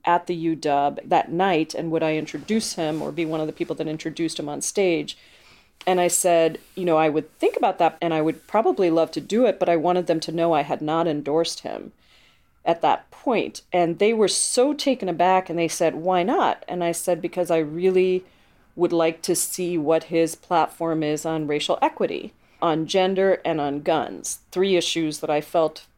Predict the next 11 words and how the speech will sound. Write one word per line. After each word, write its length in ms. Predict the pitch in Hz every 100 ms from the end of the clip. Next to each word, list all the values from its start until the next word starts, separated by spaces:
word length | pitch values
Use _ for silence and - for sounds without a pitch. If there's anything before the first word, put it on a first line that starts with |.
| _ _
I 140 | 175 156
needed 340 | 165 170 165
more 220 | 160 156
information 540 | 151 151 156 143 - 143
before 280 | 143 151
I 40 | 127
was 120 | 139
gonna 200 | 156 143
endorse 400 | 135 202 214 208
him." 220 | 135 95 - _ - - _ _ _ _ _ _ _ -
And 460 | 208 202 202 190